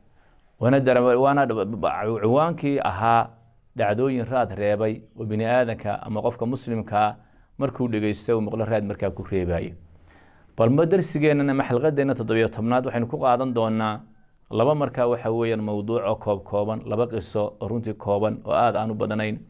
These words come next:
Qisada koowaad, Sheekh Ibnu Kathiir raxmatullaahi tacaala calayhi ayaa marka uu fasirayo qowluhu tacaala, "أمن يجيب المضطر إذا دعاه ويكشف السوء ويجعلكم خلفاء الأرض إله مع الله."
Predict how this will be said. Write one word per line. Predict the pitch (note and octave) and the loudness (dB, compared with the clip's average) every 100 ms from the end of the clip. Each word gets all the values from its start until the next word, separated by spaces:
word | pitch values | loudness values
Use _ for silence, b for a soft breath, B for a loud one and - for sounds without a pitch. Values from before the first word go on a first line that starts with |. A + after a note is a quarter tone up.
| b b b b b | b b b b b
Qisada | A#2 D3 F3+ | -2 0 2
koowaad, | - C3 C3 C#3 B2+ | 0 0 4 2 2
Sheekh | - D#3 C#3 | -2 -2 0
Ibnu | A#2 B2 B2 | 2 2 0
Kathiir | A2 G#2 C3+ A#2+ | -6 -4 0 0
raxmatullaahi | - A2 B2+ B2 A2 | -2 -6 -4 -2 -2
tacaala | - G#2+ A#2 G#2 | -2 -2 -2 0
calayhi | G2+ A2 A2 G2+ G#2 b b b - | -2 -2 -2 -6 -10 b b b 0
ayaa | A#2 | 2
marka | C3+ C#3 | 2 0
uu | A#2+ | -2
fasirayo | G#2+ G#2+ - B2 A#2+ A#2 | -2 -6 -2 0 0 0
qowluhu | C3+ B2+ A2 A2 | -2 -2 -4 -6
tacaala, | - A2 A#2 A2 A2 - _ b b - | -2 0 2 2 -2 -4 _ b b -6
"أمن | A#2+ D#3+ | -2 0
يجيب | C#3+ C3 C#3+ | 0 -2 -2
المضطر | B2 A#2+ A#2+ C3+ B2 | -2 -2 0 0 0
إذا | A#2 A2+ | 0 0
دعاه | A2 A2 A#2 A#2+ G2+ G#2+ | 0 0 2 2 0 -6
ويكشف | A2+ A#2 A#2+ A2 G#2 | -4 -4 -4 -8 -10
السوء | G#2 - A#2 G#2+ G#2 G#2 b b b A2+ | -10 -6 -2 2 2 0 b b b 0
ويجعلكم | A2+ A#2+ C#3 A2+ A2+ | 2 2 0 0 -6
خلفاء | A#2+ A2+ - A#2+ | -4 -4 -2 0
الأرض | A2+ A#2 A2+ A2 | 2 0 0 -2
إله | A2 A2+ G2+ | 0 -2 -2
مع | G#2+ G#2+ G2+ | -6 -4 -4
الله." | G#2 A2+ G#2+ | -2 2 0